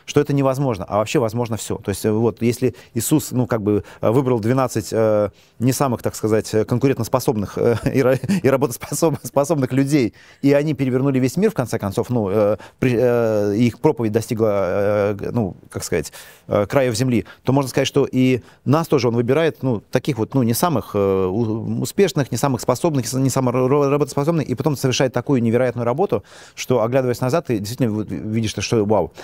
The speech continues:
Если говорить про свидетельства там, ну, людей, которые пришли на выставки, жизнь которых изменилась, ну, их просто, ну, не знаю, тонны. Их, ну, столько много, что, ну, неверо-, это просто, ну, невероятно. И,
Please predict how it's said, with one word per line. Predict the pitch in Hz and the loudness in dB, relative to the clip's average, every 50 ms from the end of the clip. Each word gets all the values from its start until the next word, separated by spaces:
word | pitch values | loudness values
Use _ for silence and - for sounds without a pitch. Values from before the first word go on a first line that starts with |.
| - - - - | -20 -18 -4 -2
Если | 117 117 147 | 0 0 2
говорить | 143 139 - | 0 0 0
про | - 135 | -2 -4
свидетельства | - - 131 147 135 - - 107 | -2 0 0 0 0 -2 -4 -4
там, | 110 110 117 110 | -4 -4 -2 0
ну, | 143 139 127 104 | 0 0 0 2
людей, | 110 117 120 117 135 165 185 185 151 | 2 0 2 4 2 2 2 0 -2
которые | - - 110 - 123 113 - | -2 -4 -2 -2 -2 -4 -2
пришли | - - - 131 | -2 -2 0 2
на | 127 117 | 2 2
выставки, | 120 123 - - - - | 0 -2 -2 -4 -8 -6
жизнь | 101 117 127 123 | -2 -2 0 0
которых | 117 110 120 117 110 | 0 0 -2 -2 0
изменилась, | 113 120 147 170 175 139 - - - - - - - | 0 2 2 2 2 2 0 -6 -18 -20 -20 -20 -6
ну, | - 113 123 | 0 0 0
их | 120 - | 0 0
просто, | - 131 147 135 - 120 104 - | 0 0 0 0 0 -4 -4 -2
ну, | - 113 | -2 -2
не | 107 107 | 0 0
знаю, | 110 98 - | 0 -2 0
тонны. | _ 123 120 95 80 76 76 73 - | _ -2 0 0 -2 -6 -8 -10 -8
Их, | - 104 - | -8 -6 -2
ну, | 123 135 131 107 | 0 0 0 0
столько | 87 - 95 - - 156 151 - - | -2 -6 -10 0 2 2 2 2 0
много, | 123 123 135 175 220 160 113 90 73 - | 0 2 2 2 2 2 0 -2 0 -2
что, | - - - 127 123 120 | -6 -2 0 0 0 2
ну, | 107 120 127 | 2 2 2
неверо-, | 113 110 120 123 131 131 113 | 2 2 4 4 4 4 2
это | 120 113 117 | 0 0 -2
просто, | - 147 - - | -4 -4 -2 -2
ну, | 113 110 92 110 117 117 | -2 0 0 2 2 2
невероятно. | 110 104 107 113 120 123 127 120 101 90 - 82 73 - _ _ - | 4 2 2 2 2 2 2 0 -2 -2 -4 -10 -10 -10 _ _ -2
И, | 139 139 147 151 | 0 2 2 2